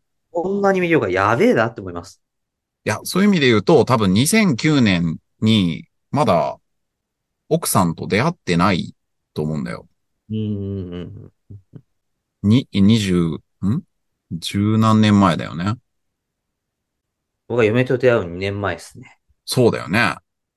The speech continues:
Speaker 2: そう。だから、一緒に見たことないんじゃないかな。そういう意味で言うと。うん。お互い見たって感じだよね、多分ね。
Speaker 1: で、お互いなんか面白そうだっ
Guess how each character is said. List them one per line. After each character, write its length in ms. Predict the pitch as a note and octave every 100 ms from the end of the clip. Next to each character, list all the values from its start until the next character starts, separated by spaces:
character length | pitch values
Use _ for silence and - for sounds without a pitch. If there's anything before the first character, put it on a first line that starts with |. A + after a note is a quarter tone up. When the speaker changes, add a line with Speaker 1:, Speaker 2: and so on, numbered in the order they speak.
| _ _ _ _ _ -
Speaker 2:
そ 320 | - F2 D2 -
う。 20 | -
だ 100 | A#2+
か 120 | G2
ら、 480 | F2+ E2+ D#2+ D2+ - _ _ -
一 100 | B2
緒 200 | - F3+
に 300 | F3+ D#3+ D#3 -
見 160 | D3+ E3+
た 140 | C3
こ 180 | - E2+
と 140 | F2
な 340 | F#2 D#3 D#3+ D#3
い 180 | A2+ E2
ん 220 | D2+ D2+
じ 80 | C#2+
ゃ 80 | B1+
な 180 | A#1+ B1+
い 80 |
か 160 | - D#2+
な。 400 | F#2 B2+ D3+ D#3+
そ 240 | D#3 F2+
う 80 | D#2+
い 60 | D#2+
う 100 | D#2
意 60 |
味 120 | D#2 C#2
で 140 | B1
言 120 | A1
う 80 | -
と。 200 | - - _ _ _ _ _ _ _ _ _ _ _ _ _ _ -
う 80 | E3
ん。 60 | -
お 100 | -
互 360 | G#3+ G#3+ F#3
い 20 |
見 160 | E3 D#3+
た 100 | -
っ 60 | -
て 100 | -
感 160 | -
じ 80 | B1+
だ 60 | -
よ 60 |
ね、 40 | -
多 100 | G#1
分 140 | G#1
ね。 140 | F#2+ _ _ _ _ _ _ -
Speaker 1:
で、 60 | C#3+
お 100 | B2+
互 240 | F#3+ G3
い 40 |
な 80 | F3+
ん 40 | -
か 60 |
面 160 | A2+ B2
白 200 | C#3+ C3+
そ 180 | - -
う 20 |
だ 80 |
っ 80 | -